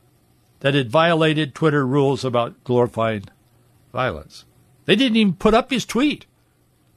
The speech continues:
They hid it. Well, you talk about freedom of speech, and these people go on and on and on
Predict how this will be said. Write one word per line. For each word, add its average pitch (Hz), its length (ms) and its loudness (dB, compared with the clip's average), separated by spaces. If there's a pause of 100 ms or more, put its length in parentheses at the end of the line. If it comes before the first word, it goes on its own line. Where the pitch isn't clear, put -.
(120)
They 185 120 4
hid 240 180 4
it. 120 220 -8 (2500)
Well, 156 120 2
you 202 140 2
talk 196 220 2
about 175 240 2
freedom 190 300 0
of 156 120 -4
speech, 196 300 -4
and 139 140 0
these 269 140 2
people 254 300 0
go 139 320 -2
on 233 340 2
and 143 280 -8
on 196 300 0
and 127 280 -8
on 123 460 0